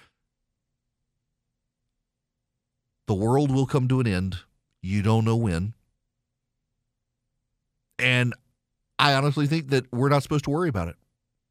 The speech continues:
Tomorrow will take care of itself.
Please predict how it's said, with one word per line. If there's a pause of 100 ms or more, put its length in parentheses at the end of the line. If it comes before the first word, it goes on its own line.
(1500)
Tomorrow
will
take
care
of
itself.